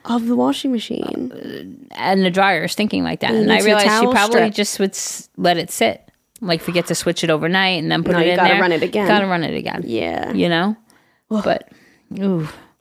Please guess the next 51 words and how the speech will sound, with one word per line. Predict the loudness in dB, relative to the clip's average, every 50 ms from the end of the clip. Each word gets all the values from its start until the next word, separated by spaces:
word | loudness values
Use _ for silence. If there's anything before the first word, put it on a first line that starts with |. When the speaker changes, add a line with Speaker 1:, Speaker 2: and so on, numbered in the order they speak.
| -8
Speaker 1:
Yeah, | -6 -4 -4 -4 -4 -6 -6
that's | -6 -6 -6 -4
the | -4 -2 -2
worst | 0 0 0 -2 -2 -4 -6 -8 -10
smell. | -6 -6 -4 -4 -4 -6 -8 -10 _ _ _ _ _ _
Speaker 2:
That's | 0 0 0 0 0
another | 0 0 2 2 2
group | 0 0 0 0
I | 0 0
belong | 0 0 0 0 -2 -4
to. | -4 -2 -2 -2 -4 -6 -8 -6
Just | -6 -4 -2
saying. | -2 -4 -2 -2 -4 -8 -8 _ _ -8
Speaker 1:
What? | -4 -2 -2 0 -2 -4 -6 -10 _ _ _ _ _
Speaker 2:
The | -8 -8 -8
cleaning | -6 -4 -2 0 0 0 0 -2
tips | -2 -2 -4 -4 -4 -6
and | -6 -6 -4
trip, | -4 -4 -6 -6 _ _ -10
tip, | -4 -4 -4 -4 _ _ _ _ -4
tips | -2 -2 0 0
and | 0 0 0
tricks | 0 -2 -4 -4 -6 -16 -16 -16 -18 _ _ _ _ _ _ -8
on | -6 -4
Facebook. | -2 -2 -2 2 2
Speaker 1:
Oh, | 4 4 4
on | 4
Facebook. | 2 0 -4 -8 -8 -10 -10 -12 -16 -20 _ _ _ _ _ -2
Speaker 2:
Yeah, | 2 4 4 4 4 0 -2 -4
you, | -2 -2 -2 -2 -4 -4 -2
listen, | 0 0 0 2 0 0
I've | 2 2 2 2
learned | 0 0 -2 -2 -2
some | -2 -2 -2 -2
great | -2 0 0 0 0 0
shit | 0 2 2 4
Speaker 1:
Yeah, | 4 4 2 2
Speaker 2:
on | 2
there. | 2 0 -2 -4 -8 -12 _ _
Speaker 1:
for | -8 -8
sure. | -6 -6 -4 -2 0
Speaker 2:
You | 2 2
know, | 2 2 0 0 -2 -2 -4
great | -4 -4 -4 -4
shit | -4 -6 -6 -6
on | -6 -6 -8
there. | -8 -10 -10
Speaker 1:
I | -10
Speaker 2:
But | -6 -2 -2 0 0
Speaker 1:
love | 0 -2 -4 -4
it. | -6 -6 -8 -10